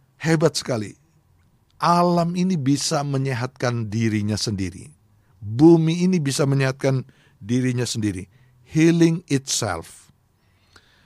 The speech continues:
Bumi itu diberat-, diibaratkan bi-, benda hidup ya. Ketika ia mengalami kerusakan, ia dapat menyehatkan dirinya sendiri. Ya. Eh, saya pernah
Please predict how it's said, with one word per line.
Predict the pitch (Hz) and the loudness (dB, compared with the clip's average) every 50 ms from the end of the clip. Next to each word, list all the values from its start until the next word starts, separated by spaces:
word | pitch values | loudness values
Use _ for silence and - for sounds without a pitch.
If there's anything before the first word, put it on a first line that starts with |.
| _ _ _ | _ _ _
Bumi | 123 135 160 165 175 180 165 | 0 2 2 4 4 2 0
itu | 156 214 185 | 0 -2 0
diberat-, | 160 160 147 139 143 147 151 147 - - | 0 0 2 2 0 0 0 -2 -6 -6
diibaratkan | 135 143 147 143 127 131 131 131 139 135 - 165 160 160 139 | -4 -2 0 0 0 0 -2 -2 -2 -4 -4 -4 -4 -4 -2
bi-, | 131 131 135 - | -4 -4 -4 -6
benda | - 123 113 110 127 123 120 120 123 | -10 -14 -6 -4 -2 0 0 -2 0
hidup | 147 151 120 113 101 - - - | -2 -2 -2 -2 -4 -6 -8 -14
ya. | 104 92 - - _ _ _ _ _ _ - _ | -18 -18 -18 -20 _ _ _ _ _ _ -12 _
Ketika | - 170 - _ - 226 185 - 202 | -8 -8 -8 _ -10 -10 -6 -6 -4
ia | 185 180 175 | 0 0 0
mengalami | 170 160 165 165 160 160 151 151 151 143 - _ | 0 0 0 0 0 0 0 -2 -4 -6 -8 _
kerusakan, | - 147 135 - - - - 120 110 - - 98 113 160 254 - _ _ _ _ _ _ _ _ _ _ _ _ _ _ | -8 -8 -6 -6 -6 -4 -4 -4 -6 -6 -8 -12 -12 -12 -14 -16 _ _ _ _ _ _ _ _ _ _ _ _ _ _
ia | 143 143 185 214 208 | -8 -2 -2 0 0
dapat | 170 143 139 139 139 180 180 - _ | 0 -2 -2 -2 -2 -6 -8 -8 _
menyehatkan | - 156 151 143 143 139 131 120 139 139 139 - 180 175 160 | -4 -2 -2 -2 0 -2 -4 -4 -6 -6 -6 -6 -6 -6 -4
dirinya | 131 139 165 165 170 165 165 165 | -4 -6 -6 -6 -6 -6 -6 -6
sendiri. | 151 - 165 165 160 180 170 143 113 92 - - _ _ _ _ _ _ _ _ _ _ | -6 -6 -6 -4 -4 -4 -4 -4 -6 -8 -12 -18 _ _ _ _ _ _ _ _ _ _
Ya. | _ - - - 175 _ _ _ _ _ _ _ _ _ _ _ _ _ _ _ _ _ _ _ _ _ _ | _ -20 -20 -20 -20 _ _ _ _ _ _ _ _ _ _ _ _ _ _ _ _ _ _ _ _ _ _
Eh, | _ 127 123 123 123 127 131 131 135 135 131 131 131 131 127 123 123 131 131 131 | _ -8 -6 -4 -4 -4 -4 -2 -2 -2 -2 -4 -4 -6 -6 -8 -8 -10 -12 -14
saya | - - 127 135 151 160 | -14 -12 -10 -10 -10 -10
pernah | - _ - - 151 156 165 160 147 131 - | -12 _ -10 -10 -6 -4 -2 -2 -2 -2 -6